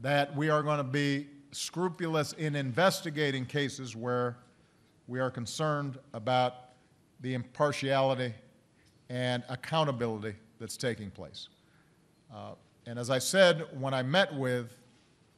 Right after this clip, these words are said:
uh, folks both from Ferguson and law enforcement and clergy and, uh, civil rights activists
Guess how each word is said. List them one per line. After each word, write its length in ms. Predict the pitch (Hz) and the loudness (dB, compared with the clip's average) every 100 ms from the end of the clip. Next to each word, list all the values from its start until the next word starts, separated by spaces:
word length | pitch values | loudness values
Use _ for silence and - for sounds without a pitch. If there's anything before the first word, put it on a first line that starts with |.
| _ - | _ -20
uh, 280 | 120 113 113 101 - | -20 -14 -14 -16 -4
folks 320 | 143 135 - | -2 -2 -6
both 320 | - 131 127 | -6 -4 -2
from 120 | 120 104 | -4 -6
Ferguson 640 | - 160 139 131 143 135 | 0 0 0 -4 -4 -4
and 220 | 117 107 - - _ - | -6 -10 -12 -20 _ -2
law 240 | 131 151 | 4 4
enforcement 640 | 147 - 147 135 131 135 | 2 -2 -4 -4 -6 -8
and 140 | 104 95 | -8 -10
clergy 580 | - 156 143 131 139 117 | -2 -2 0 -4 -4 -6
and, 140 | 87 - _ _ _ _ _ _ _ _ - 98 | -10 -18 _ _ _ _ _ _ _ _ -20 -20
uh, 360 | 90 90 - - _ | -18 -18 -20 -20 _
civil 320 | - 165 147 | -10 -6 -4
rights 300 | 135 147 139 | 0 0 2
activists 760 | 143 135 131 123 123 - - - | 0 0 -2 -10 -10 -10 -12 -14